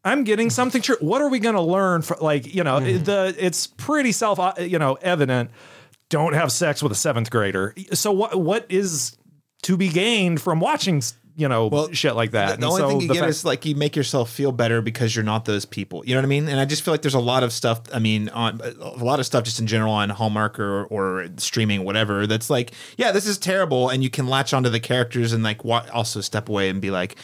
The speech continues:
Speaker 3: Woof, I got my shit together
Speaker 2: Thank
Speaker 3: way
Speaker 2: God it
Speaker 3: more
Speaker 2: ain't
Speaker 3: than
Speaker 2: me.
Speaker 3: Yeah.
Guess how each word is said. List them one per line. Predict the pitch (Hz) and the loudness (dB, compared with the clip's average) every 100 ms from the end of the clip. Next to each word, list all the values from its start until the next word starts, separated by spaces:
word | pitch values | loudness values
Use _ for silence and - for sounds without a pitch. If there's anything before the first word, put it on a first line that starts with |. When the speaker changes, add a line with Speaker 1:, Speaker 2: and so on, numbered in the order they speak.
| - - _ _ - | -20 -20 _ _ -2
Speaker 3:
Woof, | 147 117 - - _ _ - | -2 -2 -6 -20 _ _ -4
I | |
got | 117 120 | -2 0
my | 127 | 0
shit | - 117 | 0 -2
together | 104 113 107 | -2 -4 -2
Speaker 2:
Thank | 143 | -2
Speaker 3:
way | |
Speaker 2:
God | - - | -2 -2
it | |
Speaker 3:
more | - | -2
Speaker 2:
ain't | - | -2
Speaker 3:
than | - | -2
Speaker 2:
me. | 170 120 113 | -2 -2 -2
Speaker 3:
Yeah. | 113 | -2